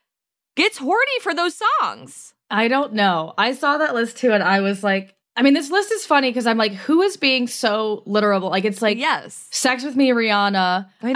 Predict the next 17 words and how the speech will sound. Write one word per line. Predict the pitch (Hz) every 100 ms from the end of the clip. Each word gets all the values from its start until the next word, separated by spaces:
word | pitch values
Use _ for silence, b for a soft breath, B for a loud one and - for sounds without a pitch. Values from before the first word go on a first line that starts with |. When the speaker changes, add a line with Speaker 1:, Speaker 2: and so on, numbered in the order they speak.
| 208
Speaker 1:
know. |
Speaker 2:
touch | 185 226 220 240
myself." | 196 185 185 147 175 190 214
I |
mean, | 220 240
these | 247 277
are, | 302
like, | 285
very | 220 214 233 262 269
literal, | 220 220 214 202 196 190 196 190
Speaker 1:
Right. | 220 185 92 -
Like, | 208 208
who's | 247
Speaker 2:
"I |
Speaker 1:
like, | 285
Speaker 2:
am |
Speaker 1:
"You | 254